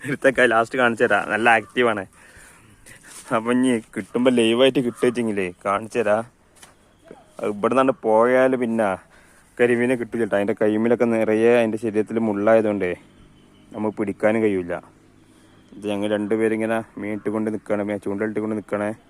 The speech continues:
അപ്പോ മീനിനെ കിട്ടുവെച്ചെങ്കിൽ ലൈവ് കാണിച്ചു തരാം. പക്ഷേ ഇത് ഇത്രയും വലിയ കരിമീനായതുകൊണ്ടേ മീനിനെ കിട്ടുമ്പോ തന്നെ വലിച്ച് കരക്ക് കയറ്റാനുള്ള ആവേശമാണ്.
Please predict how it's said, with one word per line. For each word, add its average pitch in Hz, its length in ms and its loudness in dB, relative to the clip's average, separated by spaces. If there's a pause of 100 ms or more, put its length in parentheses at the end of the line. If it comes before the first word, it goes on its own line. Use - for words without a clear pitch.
(1400)
അപ്പോ 98 380 -4 (1200)
മീനിനെ 113 500 -2 (280)
കിട്ടുവെച്ചെങ്കിൽ 120 600 -2
ലൈവ് 104 440 0
കാണിച്ചു 98 260 -4
തരാം. 90 140 -4
പക്ഷേ 92 200 -8
ഇത് 104 120 -4 (100)
ഇത്രയും 113 280 -4
വലിയ 117 200 0
കരിമീനായതുകൊണ്ടേ 113 920 0 (760)
മീനിനെ 110 460 -2
കിട്ടുമ്പോ 110 340 -2 (100)
തന്നെ 123 220 0 (920)
വലിച്ച് 110 440 -2
കരക്ക് 113 580 0 (160)
കയറ്റാനുള്ള 113 600 0 (280)
ആവേശമാണ്. 104 520 -4